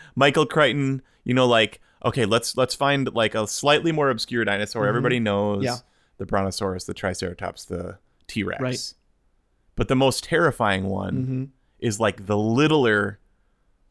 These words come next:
Speaker 1: super smart.
Speaker 2: Yep.
Speaker 1: Like, 'cause remember we always heard about as kids, like, T-Rexes have, like, the walnut
Speaker 2: Yeah,
Speaker 1: brain.
Speaker 2: exactly. Yep. <laughs> I totally remember that. Like,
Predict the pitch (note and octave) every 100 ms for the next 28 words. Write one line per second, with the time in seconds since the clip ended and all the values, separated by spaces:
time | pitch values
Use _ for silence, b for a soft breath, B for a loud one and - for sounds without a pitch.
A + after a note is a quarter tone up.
0 | _ - - - D3 C3+ C#3 C#3+ - A#2
1 | G2+ G2+ B2+ A2+ _ _ _ - A#2 D3
2 | E3 D#3 C3 B2 B2 A2 G#2 F#2+ G2 -
3 | G2 - F2+ - _ _ - G#2 G2 -
4 | F#2 F#2+ G2 - F#2+ F2 F2+ F#2 - D3+
5 | F3+ F#2+ C3 C#3 F#3+ - A#2 - _ _
6 | _ C3 D3+ C3+ - - - - A3 F#3
7 | B2+ B2 A#2 G#2 D2+ - B2+ B2 -